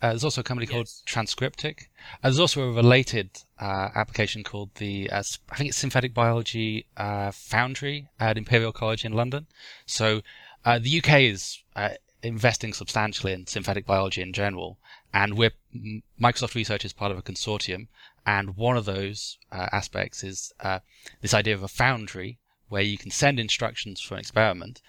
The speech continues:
Speaker 1: and those instructions will be, uh, carried out, and you'll then get the results back.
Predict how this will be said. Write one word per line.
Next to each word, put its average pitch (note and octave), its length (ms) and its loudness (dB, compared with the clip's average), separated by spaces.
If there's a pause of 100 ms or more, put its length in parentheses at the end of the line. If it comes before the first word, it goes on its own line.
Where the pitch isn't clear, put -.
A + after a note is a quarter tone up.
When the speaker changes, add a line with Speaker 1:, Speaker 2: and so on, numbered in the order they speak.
(280)
Speaker 1:
and G2 220 0
those G#2 140 2
instructions G2+ 640 -2
will G2 140 -12
be, G2 340 -2 (220)
uh, F#2 140 -4 (160)
carried G2 300 2
out, D#3 220 2 (440)
and G#2 420 2 (100)
you'll A2 160 -4
then G#2 160 2
get G#2+ 180 0
the G#2 60 -8
results G2 320 -2
back. - 260 -2